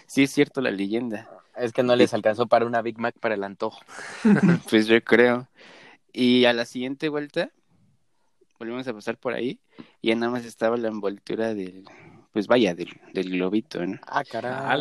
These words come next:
Speaker 3: ala.
Speaker 2: Entonces sí le estaban atorando más.
Speaker 1: Sí.
Speaker 3: No, o sea, pero primero,
Speaker 1: Sí.
Speaker 3: o sea, hay que reconocer al vato que es precavido, ¿no?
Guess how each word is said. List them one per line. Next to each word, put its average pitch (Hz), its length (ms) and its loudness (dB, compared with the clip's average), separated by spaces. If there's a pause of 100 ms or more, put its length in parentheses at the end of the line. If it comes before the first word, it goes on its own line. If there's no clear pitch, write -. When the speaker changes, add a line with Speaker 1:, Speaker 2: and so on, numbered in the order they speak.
(280)
Speaker 3:
ala. 110 60 -2
Speaker 2:
Entonces 156 240 2
sí 160 60 2
le 151 100 6
estaban 135 680 0 (220)
atorando 143 480 2
más. 131 160 2
Speaker 1:
Sí. 120 460 6
Speaker 3:
No, 180 80 10
o 170 40 8
sea, 156 160 6
pero 131 220 0 (160)
primero, 131 340 4
Speaker 1:
Sí. - 180 6
Speaker 3:
o 107 280 -8
sea, 110 240 -6
hay 113 100 -8
que 123 380 -8
reconocer 107 520 -8
al 135 100 0
vato 123 240 -2
que 113 100 -6
es 110 100 -10
precavido, 117 540 -6
¿no? 107 140 -16